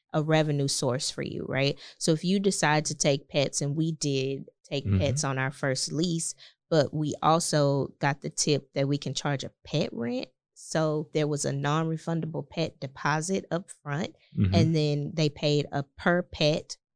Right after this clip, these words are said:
Speaker 1: rent for each pet, right? So that made it worth it to us to accept pets, because originally we were not going to accept
Speaker 2: At all.
Speaker 1: pets. But when we were like, Okay, we can get five hundred dollars non-refundable and get, you
Speaker 2: An
Speaker 1: know,
Speaker 2: extra forty dollars a month 'cause
Speaker 1: per
Speaker 2: they had
Speaker 1: pet,
Speaker 2: two
Speaker 1: and they had
Speaker 2: dogs.
Speaker 1: two
Speaker 2: Uh, it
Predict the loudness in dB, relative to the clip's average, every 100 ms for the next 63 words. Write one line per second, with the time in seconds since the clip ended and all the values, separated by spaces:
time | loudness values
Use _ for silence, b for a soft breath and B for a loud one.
0 | _ -6 -2 -2 -4 -12 -6 -4 -2 -2
1 | -2 -2 -4 -4 -6 -2 0 0 B B
2 | -2 2 4 4 4 6 4 2 0 0
3 | -2 -6 -8 -8 -2 2 2 0 -2 0
4 | 0 -2 -6 -8 -4 -4 -2 -4 -2 -2
5 | 0 2 2 0 0 0 0 0 0 0
6 | 0 -2 -8 -8 -4 -4 0 2 4 4
7 | 0 -2 -6 B B _ 2 4 4 2
8 | 2 4 4 2 2 0 0 0 0 -2
9 | -2 0 0 2 0 0 0 -2 -2 -2
10 | -4 -4 -2 -2 0 0 -2 -2 0 0
11 | 0 0 0 0 -2 -2 0 2 2 2
12 | 0 0 -2 2 4 6 4 4 2 2
13 | 2 2 2 -2 0 2 4 4 4 4
14 | 4 4 4 4 2 0 -4 -2 2